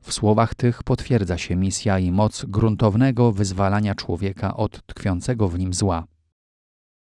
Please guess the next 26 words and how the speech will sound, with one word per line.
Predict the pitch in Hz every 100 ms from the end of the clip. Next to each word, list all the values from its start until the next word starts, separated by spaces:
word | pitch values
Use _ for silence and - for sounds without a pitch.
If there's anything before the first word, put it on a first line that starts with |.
| _ _ _ _ _ _
Jezus | 110 101 104 98
daje | 104 110 117
wyraźnie | 101 117 120 110 117
poznać, | 113 123 85 80 - - _ -
iż | 107 -
posłannictwem | 107 - - 98 110 139 - 92 90
Jego | 85 80 85
jest | 82 -
uwalniać | - 101 107 120 127 123 -
człowieka | - 101 90 - 92
od | 90 98
zła, | 90 113 92 85 _ _ _ -
przede | - 95
wszystkim | 95 - 131 - 120
od | 107 95
grzechu, | 104 104 107 - 85 - _ _ _ _ _ _ _ _ _ _ _
od | 104 -
zła | 95 104 113
duchowego | 98 98 107 95 95 92 113 143 _ _ _ _ _
i | -
stąd | 101 - 101 98
Jego | 101 101
walka | 92 104 98 - 117
ze | 113
złym | 104 101 110
duchem, | 107 107 90 82